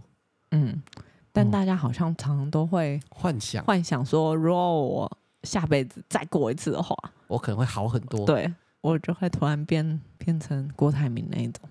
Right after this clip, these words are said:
Speaker 1: 嗯。
Speaker 2: 所以我在看的时候，我觉得他好，好，好贴切的是，他活生生的演出来，你不会好太多，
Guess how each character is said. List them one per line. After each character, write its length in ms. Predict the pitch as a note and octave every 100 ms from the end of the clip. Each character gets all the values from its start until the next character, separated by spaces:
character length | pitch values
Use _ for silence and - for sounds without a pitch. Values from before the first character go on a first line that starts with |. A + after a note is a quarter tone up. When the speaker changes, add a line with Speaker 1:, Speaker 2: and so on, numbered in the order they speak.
| -
Speaker 1:
嗯。 100 | D3
Speaker 2:
所 100 | C#3+
以 60 | B3
我 140 | B2
在 100 | C#3
看 180 | - G#3
的 80 | E3+
时 80 | D#3+
候， 60 |
我 80 | C#3+
觉 100 | B2+
得 80 | D3
他 220 | - F3
好， 320 | F#3 B2 G2+ - - _ _
好， 320 | - A#2+ A#2 -
好 220 | _ A2 A2+
贴 260 | - F3+
切 200 | G3 G3+
的 80 | D3
是， 260 | C3 D3 C3+
他 260 | - F3
活 300 | F3+ - B2
生 140 | B2+ D#3+
生 120 | E3
的 80 | D3+
演 180 | B2+ G#2+
出 160 | A2 C#3+
来， 200 | A#2+ G2+ - - -
你 180 | A#2 G#2+
不 180 | A#2
会 200 | A#2 C#3+
好 200 | C3 F#2+
太 220 | G2 A#2+ G2
多， 260 | G#2 -